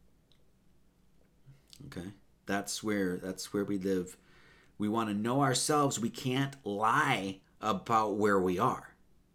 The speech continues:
Then we're not gonna actually know, know ourselves.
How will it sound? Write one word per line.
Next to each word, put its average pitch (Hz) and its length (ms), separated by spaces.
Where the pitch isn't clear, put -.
Then 120 160
we're 135 80
not 120 240
gonna 101 120
actually 92 380
know, 85 300
know 90 100
ourselves. - 560